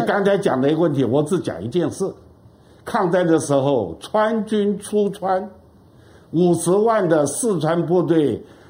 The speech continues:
离开了四川到各地战场去，结果第一件事情换他所有的装备，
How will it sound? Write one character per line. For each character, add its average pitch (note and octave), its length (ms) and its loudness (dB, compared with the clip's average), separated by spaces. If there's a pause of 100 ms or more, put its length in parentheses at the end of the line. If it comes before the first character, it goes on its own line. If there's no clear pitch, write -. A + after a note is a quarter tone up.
(140)
离 D#3+ 280 0
开 F#3+ 220 0
了 F#3 160 2
四 E3+ 280 -2
川 D#3 460 -2 (180)
到 D3 200 2
各 F3+ 320 2
地 C#3+ 220 0
战 C#3+ 260 -2
场 G2+ 220 -12
去， - 240 -12 (340)
结 G3 180 0
果 D#3+ 160 2
第 B3 300 0
一 B3 60 0
件 G#3 200 0
事 D#3 200 -2
情 G#2 220 -4 (340)
换 F#3+ 360 -2
他 D3 220 0
所 C3 440 0
有 F#3+ 220 2
的 G2+ 140 -8
装 G2+ 280 -6
备， F#2 160 -8